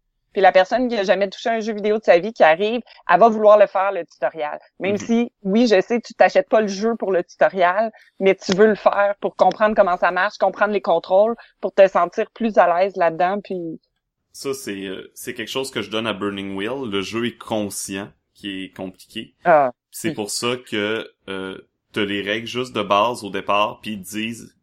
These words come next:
Speaker 2: l'Ukraine a carrément écrit, « Arrête de lire à partir d'ici,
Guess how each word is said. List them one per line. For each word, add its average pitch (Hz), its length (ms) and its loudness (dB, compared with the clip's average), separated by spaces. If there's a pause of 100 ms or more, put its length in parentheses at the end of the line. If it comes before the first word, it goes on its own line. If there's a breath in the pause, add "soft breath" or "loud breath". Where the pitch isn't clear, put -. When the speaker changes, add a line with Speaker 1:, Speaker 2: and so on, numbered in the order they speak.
(580)
Speaker 2:
l'Ukraine 117 680 -6
a 101 180 -4
carrément 104 340 -4
écrit, « 117 500 -10 (320)
Arrête 110 760 -2
de 101 200 -6
lire 104 580 -6 (340)
à 104 80 -8
partir 107 320 -6
d'ici, - 500 -12